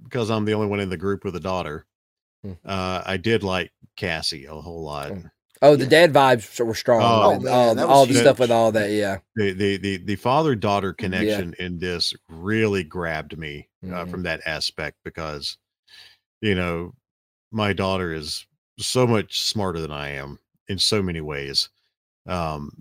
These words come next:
Speaker 1: s-, I could see her in a, in, you know, doing, pulling stunts
Speaker 2: Mm-hmm.
Speaker 1: like,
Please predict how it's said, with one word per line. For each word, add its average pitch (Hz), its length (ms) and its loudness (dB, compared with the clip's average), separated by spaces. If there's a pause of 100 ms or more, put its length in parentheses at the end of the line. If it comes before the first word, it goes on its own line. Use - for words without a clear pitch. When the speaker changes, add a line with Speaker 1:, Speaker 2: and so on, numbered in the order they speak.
Speaker 1:
s-, - 240 -8
I 123 120 2
could 120 180 2
see 113 260 4
her 87 480 -4 (220)
in 104 120 -2
a, 87 120 -4 (100)
in, 95 220 -4
you 107 120 0
know, 87 160 -4 (360)
doing, 113 360 4 (380)
pulling 135 300 0
stunts - 560 -2 (540)
Speaker 2:
Mm-hmm. 87 280 -2
Speaker 1:
like, 90 60 -12